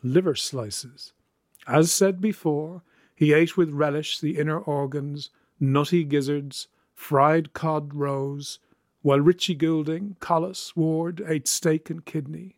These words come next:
steak then kidney, bite by bite of pie he ate, Bloom ate, they ate. Bloom with Goulding, married in silence, ate. Dinners fit for princes.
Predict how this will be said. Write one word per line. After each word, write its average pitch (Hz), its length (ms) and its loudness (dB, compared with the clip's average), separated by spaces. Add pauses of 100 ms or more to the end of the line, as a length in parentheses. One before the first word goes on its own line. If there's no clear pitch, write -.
(140)
steak - 560 0
then 156 220 -4
kidney, 143 560 -12 (360)
bite 160 380 2
by 151 120 -2
bite 147 440 -4
of - 180 -18
pie 165 360 0
he 156 260 0
ate, 180 340 -8 (160)
Bloom 170 360 6
ate, 190 380 -8 (180)
they 175 260 2
ate. 180 320 -4 (1000)
Bloom 156 400 6
with 139 240 -6
Goulding, 117 560 -2 (480)
married 131 400 2
in 120 120 -8
silence, 110 840 -8
ate. 117 460 -12 (640)
Dinners 123 420 2
fit - 260 -8
for - 140 -10
princes. - 680 -12